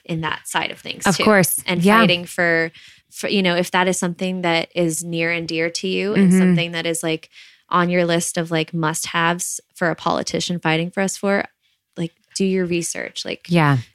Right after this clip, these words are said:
Speaker 2: Find out
Speaker 1: vote.
Speaker 2: where they stand on things.
Speaker 1: Vote.
Speaker 2: Yeah. In Canada, it's a bit different. Like, it's a bit more of a process of, like, it's all free healthcare. Like,
Speaker 1: Mm-hmm.
Speaker 2: that's the best part about Canada, for sure. Like, you can show up and you never have to pay a bill for that stuff. It's, like, worked into our taxes. However,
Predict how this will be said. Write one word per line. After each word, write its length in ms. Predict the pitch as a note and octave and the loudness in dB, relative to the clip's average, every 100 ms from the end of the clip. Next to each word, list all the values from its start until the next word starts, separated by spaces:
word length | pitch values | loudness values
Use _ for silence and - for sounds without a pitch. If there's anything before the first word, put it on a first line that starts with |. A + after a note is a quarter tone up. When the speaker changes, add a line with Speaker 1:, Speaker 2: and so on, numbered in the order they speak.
| - | 0
Speaker 2:
Find 220 | F3+ F#3 | 4 6
out 100 | F3+ | 6
Speaker 1:
vote. 40 | E3 | 6
Speaker 2:
where 100 | E3+ | 6
they 140 | E3 | 4
stand 340 | D#3 E3 D3+ | 4 0 2
on 140 | D3+ D3+ | 2 2
things. 420 | D#3 D3 D#3 - - | 2 2 -2 -8 -2
Speaker 1:
Vote. 420 | F#3 F3+ - - | 2 2 0 0
Speaker 2:
Yeah. 240 | C#4+ C#4+ C#4+ | 4 6 6
In 140 | C#4 | 4
Canada, 260 | C4 D4+ D#4+ | 4 4 4
it's 120 | D#4+ | 4
a 40 | C4+ | 4
bit 140 | D4+ | 4
different. 440 | - G3 G#3 G3 - | 4 4 6 6 4
Like, 140 | - | 2
it's 160 | A3 G#3 | 2 2
a 40 | |
bit 160 | A3 A#3+ | 4 6
more 200 | A#3+ A#3+ | 6 6
of 80 | A3+ | 6
a 80 | A3+ | 4
process 520 | G3+ F#3+ F#3 F#3+ - | 4 4 6 4 4
of, 380 | E3+ E3 D#3 - | 4 4 2 -2
like, 140 | - B3 | 4 6
it's 80 | D4 | 6
all 120 | C#4+ | 4
free 240 | - G#3+ | 6 6
healthcare. 560 | F#3+ D3 D3+ - C3 E3+ | 8 4 4 2 2 0
Like, 200 | - A3 | 2 4
Speaker 1:
Mm-hmm. 60 | G3+ | 6
Speaker 2:
that's 280 | A3 G#3+ - | 6 4 0
the 160 | - G#3+ | 2 4
best 300 | F#3+ F3 - | 4 2 4
part 140 | E3 | 4
about 140 | C#3 B2+ | 4 2
Canada, 300 | C3+ E2 F#2+ | 2 2 4
for 140 | F#3+ | 2
sure. 240 | F3 D#2+ | 4 4
Like, 160 | F2+ E3 | 2 2
you 80 | G3 | 2
can 160 | G#3 | 2
show 240 | F#3+ G#3 F3+ | 4 4 4
up 160 | E3 | 4
and 320 | E3 D#3 C#3+ - | 4 4 2 2
you 180 | D3+ | 2
never 200 | F3+ F3 | 4 4
have 120 | E3+ E3 | 4 2
to 80 | |
pay 140 | E3 E3 | 4 4
a 40 | |
bill 160 | D3+ D3 | 4 2
for 100 | E3 | 4
that 140 | C#3+ - | 0 2
stuff. 180 | C#3+ | 0
It's, 100 | D#3+ | 2
like, 140 | D#3+ D3+ | 0 4
worked 260 | D3 C#3+ | 2 4
into 200 | C#3+ C#3+ | 0 2
our 120 | C3+ C#3 | 2 2
taxes. 460 | - D#3+ - - | 2 0 0 -2
However, 640 | - F#3+ A#3 A3+ D#3+ E3+ | 0 4 4 6 6 6